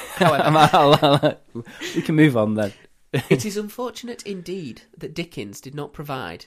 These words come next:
Speaker 1: this extra information, as Lou's fears regarding the impact of the book on public perception of spontaneous human combustion proved to be true. And for at least two unfortunate women, this led to grave consequences indeed.
Speaker 2: Ooh.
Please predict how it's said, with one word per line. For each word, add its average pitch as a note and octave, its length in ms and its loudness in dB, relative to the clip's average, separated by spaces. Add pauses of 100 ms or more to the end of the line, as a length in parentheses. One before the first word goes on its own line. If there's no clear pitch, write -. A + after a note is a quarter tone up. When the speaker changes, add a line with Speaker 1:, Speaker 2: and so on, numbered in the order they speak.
Speaker 1:
this - 160 -14
extra - 300 -14
information, C#3 680 -14 (500)
as C3 200 -12
Lou's D#3+ 280 -10
fears F2+ 560 -10
regarding A#2+ 440 -12
the A#2+ 80 -10
impact - 380 -14
of C#3 60 -18
the C#3 80 -14
book C3+ 240 -12
on A#2+ 100 -12
public G3 320 -14
perception - 500 -12
of G3+ 80 -14
spontaneous F#3 560 -12
human F#3 200 -10
combustion D#3+ 640 -10 (280)
proved C#3 260 -10
to - 60 -20
be C3 120 -12
true. B2 340 -10 (560)
And D3 100 -12
for D3+ 120 -6
at - 80 -6
least F#3 240 -10
two D4+ 160 -12
unfortunate - 480 -12
women, G#2+ 320 -14 (400)
this C3 180 -14
led A#2 140 -12
to C3 100 -16
grave B2+ 380 -10
consequences B2+ 760 -18
indeed. C3 480 -16 (1120)
Speaker 2:
Ooh. G#2 160 -18